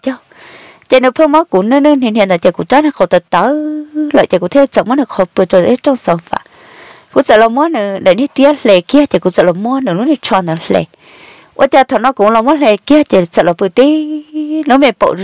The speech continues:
rồng gạo đỡ bao. Thì á, chị ta lên tớ, sợ là bự, ó luôn mình chị chọn chẳng nè. Chị nhớ cháu lúc xưa hẳn tớ, chị cũng thế là sợ mua nọ nừ, buồn cậu khẩn cho chị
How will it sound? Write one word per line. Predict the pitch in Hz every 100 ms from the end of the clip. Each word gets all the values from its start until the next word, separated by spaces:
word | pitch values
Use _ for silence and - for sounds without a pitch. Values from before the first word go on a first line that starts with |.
| 196
rồng | 185 175
gạo | 254 -
đỡ | 240 262 _
bao. | 294 - _ _ _ _ _ _
Thì | - 285
á, |
chị | 311 226
ta | 330
lên | 320 233
tớ, | 202 185 208
sợ | -
là | 185 180 -
bự, | 196 180
ó | - 247
luôn | 285 254
mình | 196 170
chị | 180 165
chọn | 233 - - -
chẳng | 180 165
nè. | 170 180 _ - - - _ _ _
Chị | 262
nhớ | 262 320
cháu | 262 247
lúc | 294
xưa | 349
hẳn | 277 180
tớ, | 180 190 220 -
chị | 196
cũng | 180
thế | 190 311
là | 254 -
sợ | 220
mua | 196 240 277 277 269 277
nọ | 269 202 -
nừ, | 196 190 180 175 175 - _
buồn | 160 180 190
cậu | 202
khẩn | - 180
cho | 185 277
chị | 185